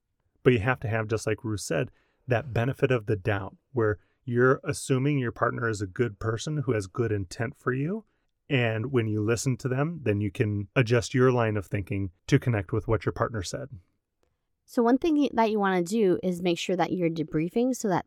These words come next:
Speaker 2: things like this or the same arguments aren't happening again and again.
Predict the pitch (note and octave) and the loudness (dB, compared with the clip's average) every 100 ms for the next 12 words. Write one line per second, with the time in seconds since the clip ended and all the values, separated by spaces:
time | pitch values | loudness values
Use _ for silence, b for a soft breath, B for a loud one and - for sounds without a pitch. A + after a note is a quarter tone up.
0 | - A3 G#3+ G#3+ G3 D#3+ - E3+ E3 D#3 | -4 -2 0 -2 -2 -4 -2 -4 -2 -4
1 | D#3+ - G3 G#3 - - E3+ E3+ E3 - | -8 -4 -2 -2 0 -2 0 -2 -2 -4
2 | - F3+ E3 E3+ - E3+ E3 E3+ D#3 D#3 | -2 -2 -2 -4 -2 0 0 -2 -4 -4
3 | D3 C#3+ D#3 D#3 D#3+ D3 C#3 D3+ A3+ | -4 -2 -4 -4 -6 -6 -6 -4 -4